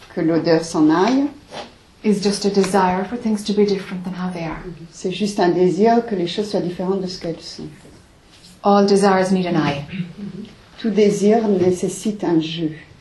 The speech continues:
Speaker 2: So if, if there is recognition of desire,
Speaker 1: S'il y a la reconnaissance du désir,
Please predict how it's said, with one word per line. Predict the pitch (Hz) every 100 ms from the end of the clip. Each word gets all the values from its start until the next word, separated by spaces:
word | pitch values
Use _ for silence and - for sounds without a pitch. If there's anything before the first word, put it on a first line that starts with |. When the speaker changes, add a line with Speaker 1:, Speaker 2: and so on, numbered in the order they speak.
| - -
Speaker 2:
So | - - 208 208
if, | 226 208 - - - - -
if | 214 -
there | 208
is | 202 202
recognition | 196 - 190 202 247 254 226
of | 196 -
desire, | 190 180 214 226 196 240 - - _ - - -
Speaker 1:
S'il | -
y | 196
a |
la | 180
reconnaissance | 185 220 240 214 202 - 202 175
du | 160
désir, | 156 156 151 175 214 294